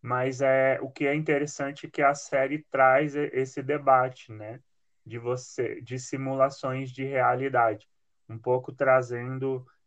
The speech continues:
essa questão da, da, da realidade virtual, né? Então, é uma série bastante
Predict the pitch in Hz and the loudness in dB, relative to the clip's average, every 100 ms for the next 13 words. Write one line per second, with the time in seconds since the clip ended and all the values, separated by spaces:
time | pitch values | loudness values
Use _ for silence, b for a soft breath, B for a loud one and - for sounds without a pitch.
0 | - 120 127 127 135 127 - 123 123 123 | -8 -6 -6 -6 -6 -8 -6 -6 0 2
1 | 120 120 120 117 113 - _ _ _ 104 | 4 4 4 2 0 -6 _ _ _ -2
2 | 117 117 117 110 104 104 113 123 123 120 | 2 4 6 4 0 0 0 0 0 0
3 | 123 120 120 120 120 123 127 - 120 113 | -2 0 2 0 -4 -6 -6 -4 2 4
4 | 110 101 98 107 117 _ _ _ _ 135 | 4 0 -10 -14 -16 _ _ _ _ 0
5 | 143 151 151 156 - 139 131 143 139 139 | 2 2 2 0 0 2 2 2 2 0
6 | - 139 135 160 - 147 139 | -2 -8 -8 -8 -8 -10 -10